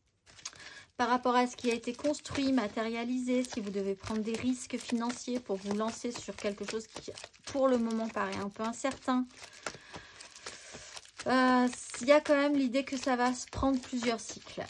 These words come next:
On va aller voir. Alors, si on parle de cir-,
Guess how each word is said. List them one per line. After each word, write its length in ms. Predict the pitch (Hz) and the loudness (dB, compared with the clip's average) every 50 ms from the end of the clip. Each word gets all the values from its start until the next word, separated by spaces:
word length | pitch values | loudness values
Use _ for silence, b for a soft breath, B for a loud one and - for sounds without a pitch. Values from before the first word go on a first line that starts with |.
| - - | -6 -2
On 120 | 247 254 254 | 0 2 2
va 140 | 277 277 | 4 2
aller 200 | 262 262 247 233 | 2 2 2 0
voir. 560 | 220 220 226 233 240 247 254 254 247 233 - - | -2 -4 -4 -2 0 0 0 0 -2 -4 -4 0
Alors, 440 | - 247 240 208 170 175 - - - _ _ _ _ _ _ _ _ _ _ _ _ _ _ _ _ _ _ _ _ _ _ - - _ | 0 2 2 2 2 0 -4 -12 -20 _ _ _ _ _ _ _ _ _ _ _ _ _ _ _ _ _ _ _ _ _ _ -20 -20 _
si 220 | - - - 269 | -12 -4 0 2
on 80 | 262 254 | 2 4
parle 220 | 262 277 269 269 | 4 4 4 4
de 80 | 254 247 | 2 -2
cir-, 320 | 247 - - 254 - - | -4 -4 -4 -4 -6 -6